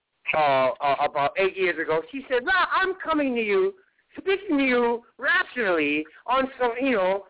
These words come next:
on some, on some material worldliness, and everything that comes out of your mouth is always astrologized."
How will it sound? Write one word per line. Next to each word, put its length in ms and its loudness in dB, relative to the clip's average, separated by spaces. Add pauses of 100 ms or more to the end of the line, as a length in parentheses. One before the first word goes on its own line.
(100)
on 160 0 (100)
some, 260 0
on 200 2
some 180 -4
material 580 0
worldliness, 680 0 (340)
and 300 -2 (340)
everything 560 -2
that 140 -10
comes 280 -2
out 140 0
of 60 -4
your 120 0
mouth 320 -2
is 160 -6
always 300 2
astrologized." 1120 -4